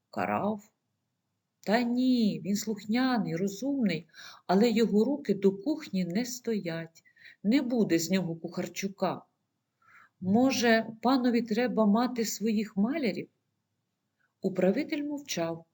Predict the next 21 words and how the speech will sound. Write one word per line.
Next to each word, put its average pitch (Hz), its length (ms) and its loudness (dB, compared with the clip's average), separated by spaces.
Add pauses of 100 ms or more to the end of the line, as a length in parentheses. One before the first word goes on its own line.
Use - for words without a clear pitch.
(240)
щось - 360 -2
подумаючи. 170 1000 -4 (680)
Кухар 254 520 0
тільки 262 400 -2
дивився 165 540 0
панові 156 520 -6
в 143 80 -12
спину, 247 680 -4 (500)
переступаючи 160 880 -2
з 143 100 -8
ноги 151 280 -4
на 139 140 -2
ногу 240 520 -2 (320)
і 180 120 -6
чекаючи 208 800 -6
відповіді. 123 720 -10 (3000)
Раптом 269 720 0
пан 254 320 2
повернувся 175 760 0
до 127 140 -6
нього. 120 320 -6